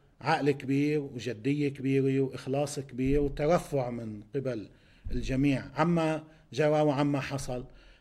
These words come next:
هذا بيقول لك: "والله هذا غلط معي، هذا غلط معي، هذا أساء لي، هذا شتمني، هذا هجم علي".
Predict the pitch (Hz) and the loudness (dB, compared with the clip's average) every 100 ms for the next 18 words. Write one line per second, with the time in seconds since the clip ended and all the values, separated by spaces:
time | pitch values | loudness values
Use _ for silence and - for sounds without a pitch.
0 | - 143 147 143 139 135 135 135 135 131 | -6 0 2 4 2 0 -2 0 0 0
1 | 131 123 131 123 135 147 165 147 127 113 | -2 0 0 0 -2 -2 -2 -4 -6 -6
2 | 113 113 135 147 160 139 131 107 - 156 | -6 -6 -6 -6 -4 -6 -6 -8 -6 -8
3 | 160 156 139 120 - 117 151 160 160 131 | -6 -8 -6 -8 -10 -8 -6 -4 -4 -4
4 | 120 127 123 120 117 135 160 175 | -2 -2 -2 -2 -2 0 0 -2